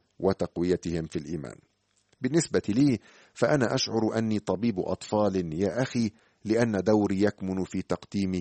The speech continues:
كلمة الله للنفوس الجائعة لكي تأكل وتتغذى وتتقوى وتنمو روحيًا، وهذا ما أحاول فعله في برنامجنا كنوز الحكمة.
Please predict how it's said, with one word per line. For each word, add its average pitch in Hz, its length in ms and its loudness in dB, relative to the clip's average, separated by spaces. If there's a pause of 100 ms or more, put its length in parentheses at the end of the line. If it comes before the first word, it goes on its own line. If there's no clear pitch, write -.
كلمة 92 420 0
الله 92 420 2 (300)
للنفوس 101 600 -2
الجائعة 107 720 2 (380)
لكي 123 360 2
تأكل 117 640 2
وتتغذى 101 960 0
وتتقوى 101 960 2 (320)
وتنمو 151 600 2
روحيًا، 78 580 -2 (440)
وهذا 95 440 2
ما 90 280 -2
أحاول 82 540 2
فعله 98 580 0 (260)
في 107 160 -2
برنامجنا 80 1000 -4
كنوز 80 360 -4
الحكمة. - 420 -10